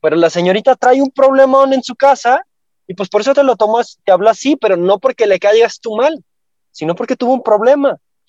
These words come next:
Y de igual manera, me tocaba, me toca muchas veces en el trabajo, donde llega la, a, pues, un chavo y otra, y una chava que me dicen, "Ay, es que al jefe no le caigo bien.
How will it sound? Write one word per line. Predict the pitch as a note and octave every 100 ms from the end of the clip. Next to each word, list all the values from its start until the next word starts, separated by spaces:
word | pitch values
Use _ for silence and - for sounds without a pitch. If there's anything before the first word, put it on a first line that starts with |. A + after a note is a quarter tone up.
| _ -
Y | D#3+
de | F#3
igual | F#3+ A3+
manera, | A#3+ A#3+ A#3 F#3
me | D#3+
tocaba, | F3+ E3 G#3 G#3 -
me | E3
toca | E3+ F#3+ G#3+
muchas | G3+ G3 F3+ F3 G#3
veces | F#3+ -
en | F#3
el | D3
trabajo, | D#3 D3 E3 - A3+ - - _ _ _ _ _ _ _
donde | D#3 D#3+ D#3 D#3
llega | E3+ F3 F#3
la, | F3+ C3+ - -
a, | C#3+ C#3+ C#3+ - _ _ _ _ _
pues, | - C#3 - -
un | E3+ F#3+
chavo | F#3+ A3+ B3 C#4+
y | A3+
otra, | G3+ A3+ F#3
y | F3+
una | G3
chava | F#3+ F#3 D3
que | -
me | D#3
dicen, | D#3+ D#3 B2 _ _ _ _ _ _ _ _ - _ -
"Ay, | F3 F#3+
es | F#3
que | A3
al |
jefe | G#3+ G#3+ A3+
no | A3
le | A3
caigo | A3 A3 G#3+
bien. | G3+ E3+